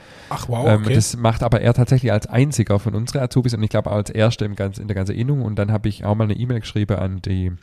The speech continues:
Speaker 2: an der Zentralverband, wie läuft denn das jetzt überhaupt mit der Bereitstellung von dem Berichtsheft? Und du wirst dich, du wirst jetzt gleich loslachen, wenn du hörst, was die Dame mir geantwortet hat, weil sie geschrieben,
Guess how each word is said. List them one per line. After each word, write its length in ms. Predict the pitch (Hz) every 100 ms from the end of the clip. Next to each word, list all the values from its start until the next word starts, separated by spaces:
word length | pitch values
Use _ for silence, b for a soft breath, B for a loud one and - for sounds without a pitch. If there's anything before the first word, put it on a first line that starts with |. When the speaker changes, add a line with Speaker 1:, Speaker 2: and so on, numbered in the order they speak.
| _ B B B B B
Speaker 2:
an 60 | 110
der 80 | 104
Zentralverband, 600 | 104 101 104 117 101 104
wie 80 |
läuft 320 | 101 120 156 139
denn 80 |
das 140 | 107 95
jetzt 160 | 92
überhaupt 540 | 98 98 92 104 - -
mit 160 | 104 101
der 40 |
Bereitstellung 720 | 95 98 104 160 - 95 92
von 180 | - 95
dem 140 | 92
Berichtsheft? 560 | 90 95 95 - 120 -
Und 120 | 98
du 100 | 98
wirst 220 | 104 - -
dich, 240 | 107 -
du 100 | -
wirst 300 | 110 117 - 107
jetzt 380 | 104 104 107
gleich 180 | - 110
loslachen, 520 | 101 120 - 101 101
wenn 100 | 101
du 120 | 101 101
hörst, 220 | 104 -
was 100 | 104
die 120 | 98
Dame 260 | 95 104 107
mir 120 | 98
geantwortet 380 | 92 107 113 107
hat, 120 | 107
weil 120 | 95
sie 100 | 98
geschrieben, 380 | - 104 110